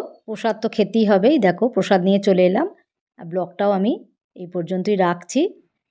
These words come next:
ঠাকুর সকলকে ভালো রেখো, ঠাকুর সকলের মানে মঙ্গল করো, এই বলে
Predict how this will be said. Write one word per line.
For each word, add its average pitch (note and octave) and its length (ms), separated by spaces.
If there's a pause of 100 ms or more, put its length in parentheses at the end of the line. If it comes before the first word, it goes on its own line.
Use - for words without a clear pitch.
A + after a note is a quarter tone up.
(380)
ঠাকুর F#3+ 240
সকলকে F#3 640
ভালো F3+ 320
রেখো, F#3 300 (800)
ঠাকুর F#3 280
সকলের G3 480 (600)
মানে F3 180
মঙ্গল F#3 380
করো, E3 280 (1000)
এই E3+ 140
বলে F#3 280